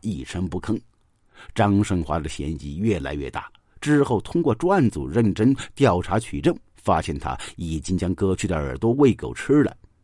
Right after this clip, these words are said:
通过调查平时言行，发现他有两个特点：一个是因为自身缺陷被漂亮姑娘看不起，导致对美女的仇视心理；二呢是具有强烈的自我表现和个人英雄主义。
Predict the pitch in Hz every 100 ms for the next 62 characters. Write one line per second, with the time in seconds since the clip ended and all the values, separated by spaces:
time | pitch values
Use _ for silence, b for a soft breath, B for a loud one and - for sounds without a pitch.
0 | _ - 139 135 131 113 110 85 87 90
1 | - 95 92 82 85 85 - 65 B -
2 | 95 85 85 78 95 98 87 - - 180
3 | 156 85 - _ _ - 110 165 170 117
4 | - B - 107 87 98 82 82 - 98
5 | 78 90 - 90 87 85 - - 101 82
6 | - 101 85 76 120 117 76 - 160 110
7 | - 57 B B - - - 78 - 80
8 | 82 82 131 156 80 - 58 - 90 107
9 | 85 - 123 123 - _ _ 180 151 92
10 | 73 B - 135 117 120 85 78 - -
11 | 90 104 95 85 - 135 131 - 82 76
12 | - 127 B - 110 - 135 110 92 90
13 | 104 110 117 110 120 82 -